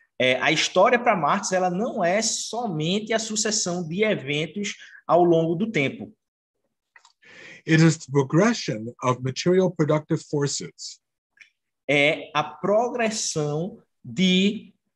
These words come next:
Speaker 1: ah, productive forces, é, de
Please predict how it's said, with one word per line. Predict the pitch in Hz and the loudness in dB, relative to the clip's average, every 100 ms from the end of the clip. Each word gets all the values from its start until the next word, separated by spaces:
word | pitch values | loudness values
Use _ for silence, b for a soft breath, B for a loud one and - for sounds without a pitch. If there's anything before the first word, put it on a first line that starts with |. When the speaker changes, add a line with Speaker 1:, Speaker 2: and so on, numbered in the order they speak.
| - _ | -20 _
Speaker 1:
ah, | 143 151 151 151 147 143 139 135 127 120 117 - - | 2 4 4 4 4 2 2 0 -2 -4 -6 -10 -10
productive | 143 120 127 135 135 151 139 | -8 -4 -4 -4 -6 -8 -8
forces, | - - 117 113 - 101 - - - - 104 | -10 -6 -4 -4 -4 -6 -6 -8 -12 -12 -4
é, | 107 | -4
de | 104 107 131 135 131 127 120 117 117 107 | -4 -6 -6 -4 -2 -2 0 2 2 0